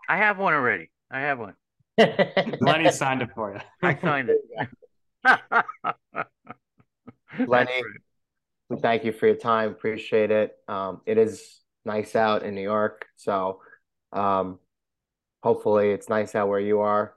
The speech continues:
Speaker 1: Yes, it is.
Speaker 2: Go
Speaker 1: I'm
Speaker 2: and
Speaker 1: already well tanned, though, right? Can you see?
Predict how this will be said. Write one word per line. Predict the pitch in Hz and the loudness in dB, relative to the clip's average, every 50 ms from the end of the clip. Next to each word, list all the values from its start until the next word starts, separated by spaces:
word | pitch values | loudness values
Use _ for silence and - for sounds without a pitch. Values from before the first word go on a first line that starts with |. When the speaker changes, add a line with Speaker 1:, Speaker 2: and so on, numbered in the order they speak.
| _ - | _ -14
Speaker 1:
Yes, | 127 139 123 131 123 | -12 -10 -8 -8 -8
it | 107 | -8
is. | 101 87 - - _ _ _ _ _ _ _ _ - | -8 -10 -12 -14 _ _ _ _ _ _ _ _ -4
Speaker 2:
Go | - 113 | -2 0
Speaker 1:
I'm | 107 | 0
Speaker 2:
and | - 175 | 2 0
Speaker 1:
already | 185 180 175 180 175 160 | 0 2 2 2 2 2
well | 143 139 139 123 120 | 2 0 -2 -2 -4
tanned, | 123 - 123 123 107 92 85 80 80 | -8 -6 -6 -6 -6 -6 -8 -14 -16
though, | 82 82 | -16 -14
right? | 87 104 113 117 - | -12 -10 -10 -12 -12
Can | - 104 104 | -16 -18 -18
you | 104 95 - | -18 -18 -14
see? | - 120 | -14 -14